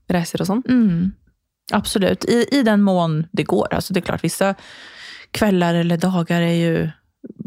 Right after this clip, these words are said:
Speaker 2: an-, lite annorlunda än andra. Men absolut i det stora hela.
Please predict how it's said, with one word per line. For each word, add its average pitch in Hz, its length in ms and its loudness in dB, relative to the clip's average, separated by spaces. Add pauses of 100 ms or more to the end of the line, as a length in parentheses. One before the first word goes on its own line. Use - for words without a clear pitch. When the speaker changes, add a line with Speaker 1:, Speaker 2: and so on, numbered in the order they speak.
(180)
Speaker 2:
an-, 226 160 2
lite 202 220 0
annorlunda 160 440 0
än 160 100 0
andra. 185 440 0
Men 202 280 0 (100)
absolut 208 580 -2
i 170 100 0
det 175 240 2
stora 175 280 -2
hela. 180 260 0